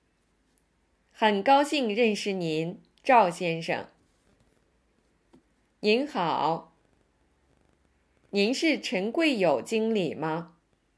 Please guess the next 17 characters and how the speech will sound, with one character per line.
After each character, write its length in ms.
我 380
是 220
陈 320
贵 260
友。 380
您 320
是？ 500
我 300
叫 240
李 240
美， 640
是 300
您 240
的 120
新 320
同 320
事。 420